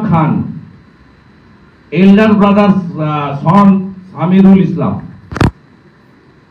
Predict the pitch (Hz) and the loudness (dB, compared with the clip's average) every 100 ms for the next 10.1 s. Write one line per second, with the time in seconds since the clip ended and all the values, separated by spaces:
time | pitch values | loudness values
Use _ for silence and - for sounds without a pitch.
0 | - 170 202 226 220 208 - 156 165 190 | -6 0 4 6 6 4 2 -2 0 2
1 | 190 220 226 220 202 185 190 196 175 180 | 2 2 2 4 2 2 0 0 0 2
2 | 190 170 139 165 180 165 156 147 180 214 | 2 2 -2 -6 -6 -8 -8 -8 -6 -6
3 | - - - _ _ _ _ - 156 131 | -8 -16 -20 _ _ _ _ -6 -4 -2
4 | - 104 - - - - - - - - | -4 -8 -14 -20 -20 -20 -20 -20 -20 -20
5 | - - - - - _ _ _ _ _ | -20 -20 -20 -20 -20 _ _ _ _ _
6 | _ _ _ _ _ 185 202 196 - 165 | _ _ _ _ _ -6 -4 -6 -8 -8
7 | - 214 214 214 214 214 214 202 202 196 | -6 -6 -6 -2 -2 0 -2 2 4 4
8 | 190 196 - - - - - - _ - | 2 -2 -8 -16 -20 -20 -20 -20 _ -20
9 | - - 156 156 196 202 196 196 190 147 | -20 -2 0 2 2 2 4 4 4 2
10 | 123 | 2